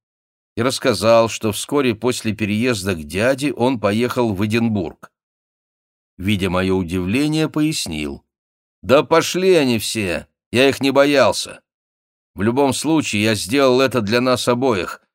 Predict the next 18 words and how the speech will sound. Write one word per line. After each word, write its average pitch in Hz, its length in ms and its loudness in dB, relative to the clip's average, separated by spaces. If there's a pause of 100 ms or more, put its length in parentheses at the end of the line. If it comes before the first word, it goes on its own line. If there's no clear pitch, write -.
(200)
чтобы 117 320 0
подчистить 113 800 -2
хвосты. 120 600 -2 (960)
Это 131 200 0
меньшее, 156 580 0
что - 200 -6
я 101 100 4
мог 104 240 0
сделать 98 400 -2
после 107 320 -4
того, 113 300 2
как 104 200 -2
втянул 120 480 0
тебя 101 260 -2
во 104 120 0
все 104 280 -2
эти 98 140 -6
неприятности. 107 880 -2